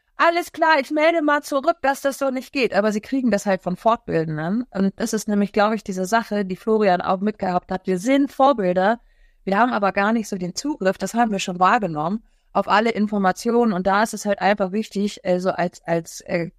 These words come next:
als Pulk darüber nachzudenken und einfach abzuschätzen. Aber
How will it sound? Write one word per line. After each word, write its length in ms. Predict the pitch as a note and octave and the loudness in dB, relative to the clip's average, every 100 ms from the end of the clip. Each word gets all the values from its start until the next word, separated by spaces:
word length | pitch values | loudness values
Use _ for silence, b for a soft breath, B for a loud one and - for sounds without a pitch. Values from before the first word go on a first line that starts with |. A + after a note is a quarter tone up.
| _ _ _ _ | _ _ _ _
als 280 | F3+ - _ _ - | -6 -6 _ _ -4
Pulk 500 | C4+ C#4 C#4+ C#4+ _ | 0 2 2 0 _
darüber 320 | - G#3 A3 G3+ | -2 2 2 2
nachzudenken 720 | G3+ A3+ - G#3 G3+ A3 G3 | 0 -2 -6 -2 0 0 0
und 180 | G3+ F3 | -2 0
einfach 280 | F#3+ G#3 - | -2 -2 -2
abzuschätzen. 800 | F#3+ - G3+ F3 E3+ - _ _ _ _ _ _ | -2 -4 -6 -6 -8 -14 _ _ _ _ _ _
Aber 360 | - G3+ G3+ | -2 2 2